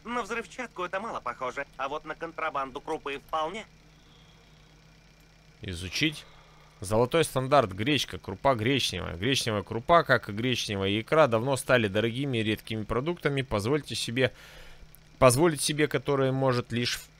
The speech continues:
Speaker 2: верхушка партии. И то не вся.
Speaker 1: Все же спутать гречку с бомбой непросто. Еще сложнее спутать провода со своей дыхательной системой, но данный товарищ смог.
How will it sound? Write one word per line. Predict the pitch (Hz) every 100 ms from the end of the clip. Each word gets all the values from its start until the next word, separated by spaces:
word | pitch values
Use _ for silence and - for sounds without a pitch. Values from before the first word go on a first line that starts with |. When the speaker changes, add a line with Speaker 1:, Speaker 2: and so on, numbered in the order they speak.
| -
Speaker 2:
верхушка | 113 104 104 - 131 131 - 120 -
партии. | 131 120 - 92 85 - - -
И | 147
то | - 101
не | 92
вся. | 87 90 80 - - - - - - - - - -
Speaker 1:
Все | - 170 -
же | 180
спутать | - 196 190 156
гречку | 135 143 - 170
с | 147
бомбой | 151 135 127 143
непросто. | 175 247 240 - 82 - -
Еще | 214 214 - 220
сложнее | 202 185 170 185 180
спутать | - 175 180 175
провода | 175 165 143 156
со | 180
своей | 180 175 170
дыхательной | 160 160 - 143 147 147 143
системой, | 151 - 226 170 123
но | 143 160
данный | 143 196 233 247
товарищ | 214 165 160 185
смог. | 202 233 -